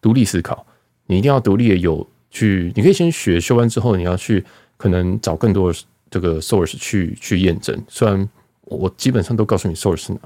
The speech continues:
边了，哦，但是我还是建议大家，不管任何的资料，你从我这边得到的，我敢保证它有九成是正确，但是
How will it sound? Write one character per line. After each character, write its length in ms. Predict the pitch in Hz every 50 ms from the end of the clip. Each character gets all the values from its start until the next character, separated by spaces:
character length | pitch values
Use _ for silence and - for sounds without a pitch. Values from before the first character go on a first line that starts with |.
| -
边 140 | - - 78 71
了， 140 | - - _ _ _ _ _ _ _ _
哦， 120 | - 82 82
但 100 | 90 92
是 180 | 98 110 92 - -
我 80 | 95
还 60 | 98
是 60 | 120 113
建 140 | - 127
议 60 | 120 113
大 100 | 113 98
家， 220 | 104 101 98 104 - _ _ _ _
不 100 | - 139
管 200 | 127 127 87 87
任 120 | 95 131 117
何 120 | 101 92
的 240 | 85 90 85 90 90 -
资 220 | - - - 107
料， 240 | 101 113 98 82 82 101
你 80 | 104 101
从 120 | - 113
我 80 | 120 101
这 120 | - 110
边 120 | 110 110
得 140 | 104 - 82
到 180 | 82 95 87 80
的， 160 | 85 80 - _ _ _ _ _ _ _ _ _ _ _ _
我 100 | - 123
敢 180 | 117 - 147 165
保 140 | 165 139 110
证 120 | 131 135
它 80 | 147 143
有 100 | 117 104
九 180 | 95 - 82
成 140 | 80 - 98
是 80 | 92 98
正 160 | - 110 92
确， 140 | 92 - 104
但 120 | - 123
是 160 | 110 - 135